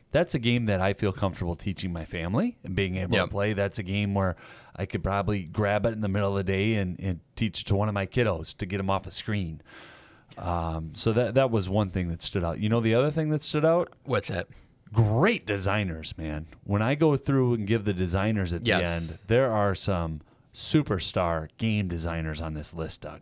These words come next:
Speaker 2: Well, and I think roll and write games, certainly for me, I, I can see, I, I love 'em. For one, it, and, and some people might complain that they're too solitaire. You know, I'm just playing,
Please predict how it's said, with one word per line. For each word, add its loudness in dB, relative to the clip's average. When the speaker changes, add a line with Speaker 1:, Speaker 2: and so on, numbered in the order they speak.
Speaker 2:
Well, 2
and 0
I 2
think -4
roll 2
and 2
write 0
games, 0
certainly -2
for -4
me, 0
I, -2
I 0
can -2
see, -6
I, 0
I 4
love 4
'em. -4
For 2
one, 0
it, 0
and, -2
and 0
some 0
people 0
might 2
complain 0
that 0
they're 2
too 0
solitaire. 2
You 0
know, 0
I'm -2
just -8
playing, -2